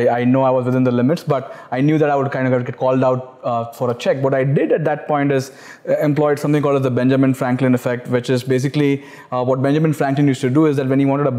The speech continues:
big favor for somebody who was not supporting him, he would ask for a small favor. So the,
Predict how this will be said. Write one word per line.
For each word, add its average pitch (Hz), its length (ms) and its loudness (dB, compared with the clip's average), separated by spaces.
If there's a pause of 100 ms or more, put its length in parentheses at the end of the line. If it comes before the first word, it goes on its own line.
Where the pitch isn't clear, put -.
(100)
big 147 80 -4
favor 139 360 0
for 135 120 -6
somebody 135 360 0
who 127 80 0 (120)
was 123 120 -10 (280)
not 147 380 2
supporting 135 480 0
him, 117 260 0 (240)
he - 60 -4
would 143 140 4 (100)
ask - 140 -12
for 147 100 0
a 135 60 0
small 120 340 0
favor. 117 480 -2 (300)
So 139 160 -2
the, 139 140 2